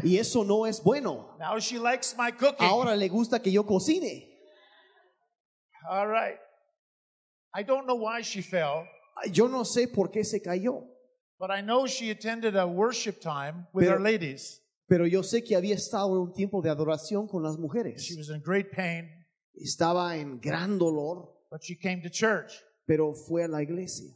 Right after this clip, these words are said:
Speaker 2: Not for a meeting,
Speaker 1: No por una reunión,
Speaker 2: but for the presence of God.
Speaker 1: pero por la presencia de Dios.
Speaker 2: Because that's what the ec-,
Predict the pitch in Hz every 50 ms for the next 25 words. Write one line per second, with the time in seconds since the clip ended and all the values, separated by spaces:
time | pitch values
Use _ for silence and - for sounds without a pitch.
0 | _ _ 147 160 180 208 208 - 226 226 233 226 233 254 254 208 180 139 135 185
1 | - - - - 117 127 131 165 180 - 208 208 214 233 233 233 220 226 233 240
2 | 240 226 175 117 101 98 107 143 147 165 165 - 180 175 160 170 - - 190 196
3 | 196 - 185 185 175 - 190 175 143 - 170 156 127 113 113 110 - - - 147
4 | 135 131 135 127 - 135 135 123 123 123 123 - 123 120 120 - 123 123 120 120
5 | - 110 110 110 110 123 123 - 151 175 170 160 - 185 190 196 190 - 185 190
6 | 180 - 180 185 175 - - -